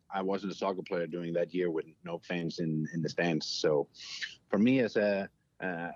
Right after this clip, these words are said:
a soccer fan from the outside, I'm, I'm super excited for, for the full capacity again. With all that said in mind, I completely understand you had to be safe and, and, and, and not risk anything. So I'm not saying it's wrong that there have been any fans, but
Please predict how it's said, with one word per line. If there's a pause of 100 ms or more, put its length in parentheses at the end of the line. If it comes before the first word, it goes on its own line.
(100)
a
soccer
fan
from
the
outside,
I'm,
I'm
super
excited
for,
for
the
full
capacity
again. (920)
With
all
that
said
in
mind, (140)
I
completely
understand
you
had
to
be
safe
and,
and,
and, (100)
and (340)
not
risk
anything.
So
I'm
not
saying
it's
wrong
that
there
have
been
any
fans,
but